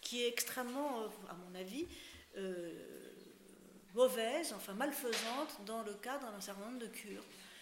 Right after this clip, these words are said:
Donc oui, c'est, je pense que c'est à manier avec beaucoup de précaution,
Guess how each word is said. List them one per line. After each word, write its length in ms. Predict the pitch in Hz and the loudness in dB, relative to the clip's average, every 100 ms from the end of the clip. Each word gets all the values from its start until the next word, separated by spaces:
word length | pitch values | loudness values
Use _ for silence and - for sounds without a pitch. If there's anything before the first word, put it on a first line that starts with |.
| - | -2
Donc 220 | 226 233 | 2 4
oui, 160 | 269 349 | 8 10
c'est, 380 | - 254 240 226 | 10 8 6 2
je 80 | |
pense 140 | - 320 | 2 4
que 60 | 254 | 4
c'est 40 | |
à 60 | 226 | 4
manier 240 | 240 302 | 4 6
avec 200 | 262 240 202 - | 4 2 -6 -4
beaucoup 220 | 294 294 | -2 0
de 40 | - | 0
précaution, 600 | - 277 254 226 - | 0 0 4 6 6